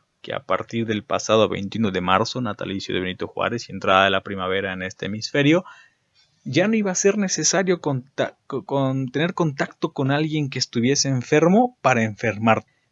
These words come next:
que los contagios iban a ser aéreos, que el virus iba a estar volando por ahí y ya te ibas a enfermar.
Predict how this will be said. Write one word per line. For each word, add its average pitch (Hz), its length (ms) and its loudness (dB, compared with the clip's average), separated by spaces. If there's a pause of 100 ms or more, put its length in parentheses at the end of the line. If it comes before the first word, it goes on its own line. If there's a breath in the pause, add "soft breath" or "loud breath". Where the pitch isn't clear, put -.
(140)
que 110 120 0
los 104 140 2
contagios 131 540 0
iban 135 240 0
a 104 60 -2
ser 120 220 0
aéreos, 135 520 6
que 117 100 -4
el 110 80 0
virus 120 380 0
iba 110 140 2
a 107 40 2
estar 110 300 2
volando 104 520 2
por 98 160 0
ahí 104 240 0
y 117 60 -8
ya 98 120 -6
te - 120 -20
ibas 107 240 -10
a 95 40 -12
enfermar. 98 420 -6